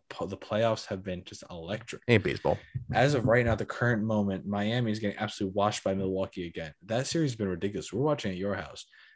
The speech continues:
Speaker 1: Milwaukee's three-point shooters going insane. Forbes came out of the blue, hit, like, five threes in a
Speaker 2: Mm-hmm.
Speaker 1: row. It's just been insane. Giannis doesn't even have to exert himself at this point 'cause they're just wiping them. And I,
Speaker 2: Yeah.
Speaker 1: like, once again, I knew Milwaukee. Like, I had no doubt in my mind that Milwaukee's gonna win possibly in four or five games.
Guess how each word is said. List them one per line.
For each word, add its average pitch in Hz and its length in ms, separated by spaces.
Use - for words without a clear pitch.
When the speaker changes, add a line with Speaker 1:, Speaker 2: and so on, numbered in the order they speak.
Speaker 1:
Milwaukee's 120 1040
three-point 110 580
shooters 107 240
going 95 140
insane. 95 240
Forbes 123 600
came 117 220
out 101 120
of 95 60
the 92 80
blue, 90 460
hit, 80 180
like, 82 160
five 104 360
threes 107 240
in 110 60
a - 40
Speaker 2:
Mm-hmm. 127 80
Speaker 1:
row. 87 400
It's 117 160
just 156 180
been 123 100
insane. 101 380
Giannis 135 340
doesn't 143 120
even 131 120
have 107 100
to 107 100
exert 98 420
himself 101 380
at 92 60
this 92 160
point 90 200
'cause - 100
they're 104 80
just 98 140
wiping 92 560
them. 78 80
And 123 160
I, 120 160
Speaker 2:
Yeah. 117 220
Speaker 1:
like, 95 140
once 151 260
again, 110 240
I 143 160
knew 117 300
Milwaukee. 104 520
Like, 98 200
I 117 80
had 123 100
no 107 180
doubt 101 180
in 98 60
my 98 100
mind 90 480
that 101 180
Milwaukee's 101 340
gonna 92 140
win 95 220
possibly 107 580
in 92 80
four 98 180
or 95 60
five 92 260
games. 95 360